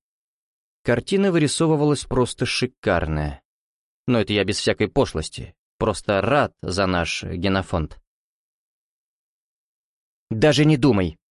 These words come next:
воскликнула Пузик, когда мы вышли из зала и проследовали в сторону машины. Я грешным делом приготовился к порции упреков и скандалу по поводу моей провокационной речи, но рыжая думала совершенно о другом. «Не понял».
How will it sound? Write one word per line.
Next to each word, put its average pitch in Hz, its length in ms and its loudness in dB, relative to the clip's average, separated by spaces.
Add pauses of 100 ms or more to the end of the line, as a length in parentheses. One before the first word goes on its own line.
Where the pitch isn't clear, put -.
(220)
воскликнула 107 640 0
Пузик, 107 380 0
когда 101 240 0
мы 101 120 0
вышли 101 280 0
из 92 80 0
зала 101 280 0
и 98 60 2
проследовали 95 640 0
в - 60 -10
сторону 95 340 -2
машины. 90 500 -2 (680)
Я 101 160 0
грешным 98 380 -2
делом 101 280 0
приготовился 104 560 0
к - 60 -10
порции 110 300 0
упреков 110 440 2
и 113 40 0
скандалу 113 520 2
по 110 140 2
поводу 104 320 2
моей 110 220 0
провокационной 117 680 2
речи, 156 300 0
но 95 160 0
рыжая 156 340 2
думала 127 320 2
совершенно 107 580 0
о 98 40 0
другом. 92 420 0 (680)
«Не 95 160 0
понял». 90 400 0